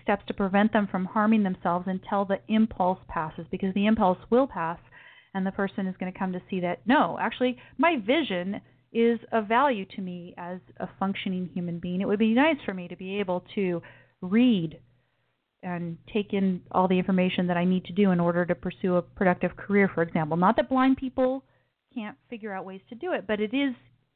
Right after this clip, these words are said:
easier at least. It's a tremendous value site that we have. And it's one of the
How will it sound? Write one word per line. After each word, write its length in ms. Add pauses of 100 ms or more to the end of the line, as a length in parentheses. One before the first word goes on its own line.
(200)
easier 460
at 160
least. 360
It's 180
a 140
tremendous 440
value 340 (120)
site 300
that 120
we 100
have. 280 (420)
And 100
it's 160
one 140
of 100
the 120